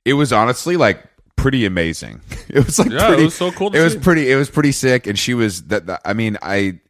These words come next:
Speaker 1: that, I've seen that, that thing before, like, on, you know, like, on YouTube or whatever.
Speaker 2: Mm-hmm.
Speaker 1: But, like,
Speaker 2: Her finale.
Speaker 1: it rips, and it was good, and it was cool to see it from that, that angle. You know what I mean?
Speaker 2: It was
Speaker 1: And
Speaker 2: cool to see the trumpet player.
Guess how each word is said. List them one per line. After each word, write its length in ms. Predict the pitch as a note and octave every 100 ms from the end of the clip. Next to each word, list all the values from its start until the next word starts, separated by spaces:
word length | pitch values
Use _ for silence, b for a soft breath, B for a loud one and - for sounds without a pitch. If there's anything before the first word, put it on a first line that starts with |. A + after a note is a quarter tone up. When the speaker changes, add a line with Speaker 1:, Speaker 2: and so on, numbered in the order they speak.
| _ F#2
Speaker 1:
that, 340 | F2+ A2+ A2+ A2+
I've 140 | B2+
seen 280 | - D3 C#3
that, 300 | A#2 G2+ - _ _ _ _ -
that 440 | F2 G2+ G2+ -
thing 320 | - G#2+ G#2 G2
before, 420 | F#2 F2+ F2 G#2
like, 180 | F2 F2+
on, 280 | E2+ E2
you 80 | F#2+
know, 80 | E2+
like, 160 | D#2 E2
on 100 | D2+
YouTube 320 | D#2 - F2+
or 60 | F#2
whatever. 380 | F#2 G2 G#2+ -
Speaker 2:
Mm-hmm. 340 | C3 C3+ C3 B2+
Speaker 1:
But, 220 | G#2 F2
like, 240 | F#2 E2+
Speaker 2:
Her 80 | G#2+
finale. 800 | - C#3 C3 B2+ B2+ C3 C3 C3+
Speaker 1:
it 160 | A#2 A#2
rips, 540 | G2 A#2 - - -
and 160 | - G2
it 20 |
was 140 | G2+
good, 320 | E2 G#2 F#2+ F2+
and 80 |
it 40 | F#2+
was 120 | F#2
cool 340 | - A#2+ G#2
to 100 | F#2+
see 260 | F#2+ - F#2
it 120 | D#2+
from 160 | - F2
that, 320 | E2+ D#2+ - -
that 260 | F2 D#2+
angle. 500 | D2+ D#2+ D2+ C#2 - _
You 100 | F2
know 80 | F2
what 80 | E2
I 60 | E2
mean? 260 | D#2+ D#2+
Speaker 2:
It 40 | F2
was 100 | F#2
Speaker 1:
And 80 | F#2
Speaker 2:
cool 160 | E3+
to 100 | D#3+
see 160 | - E3
the 120 | D3+
trumpet 460 | - D#3 D#3 F3+ E3+
player. 540 | - E3 E3+ F3 F3+